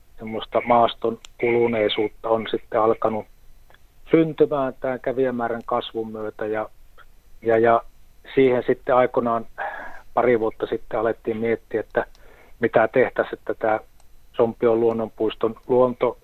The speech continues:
säilyisi paremmin tuleville sukupolville ja miten saataisiin niinku arvokkaasti, arvokkaasti niinku kestävöityä sitä, sitä polkua siirrettään kävijäpaineen alla. Ja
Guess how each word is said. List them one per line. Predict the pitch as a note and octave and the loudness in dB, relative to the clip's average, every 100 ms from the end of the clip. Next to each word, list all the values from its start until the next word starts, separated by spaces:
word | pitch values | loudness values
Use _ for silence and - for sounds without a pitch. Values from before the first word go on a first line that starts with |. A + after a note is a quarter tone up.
| - | -2
säilyisi | A2+ A2+ G#2+ - - | 2 2 0 -2 0
paremmin | A#2+ A#2 A2 G#2+ _ - | 2 2 0 -8 _ -4
tuleville | A#2+ A#2+ A2+ A2 | 2 4 4 2
sukupolville | - A2+ A2 - A2 G#2+ G#2 G#2+ | 0 -2 -2 0 0 2 0 0
ja | |
miten | G#2+ - G#2+ | -2 0 0
saataisiin | - G#2 G#2+ A2 | 2 -2 -4 -4
niinku | - A#2 | 0 4
arvokkaasti, | A#2 A#2 A2 - A2 - - G#2+ - - - - - - - - | 4 2 -2 0 -2 0 -2 -4 -4 -20 -20 -20 -20 -20 -20 0
arvokkaasti | C3 C3+ C3 - B2+ A#2+ - | 4 4 4 2 2 2 -4
niinku | A#2+ A#2+ G#2+ - A#2+ - | -8 -8 -8 -4 -4 2
kestävöityä | D3+ C#3 - B2+ B2+ A#2 B2+ A#2 | 0 2 -2 -2 -4 -4 -6 -8
sitä, | B2 - A#2+ B2 - | -8 -6 -4 -4 -12
sitä | - - A#2+ A#2 - | -18 -6 -4 -4 0
polkua | C#3+ C3+ - A#2+ A2+ | 2 2 2 -4 -4
siirrettään | A#2+ A2+ A2+ - - A2 | -4 -4 -6 -8 -8 -4
kävijäpaineen | C3 A#2+ A#2+ A2+ A2+ A2 A2+ A#2 | -4 0 0 0 -6 -6 -4 -2
alla. | A2+ A2 G#2 | 0 0 -2
Ja | G#2+ | -2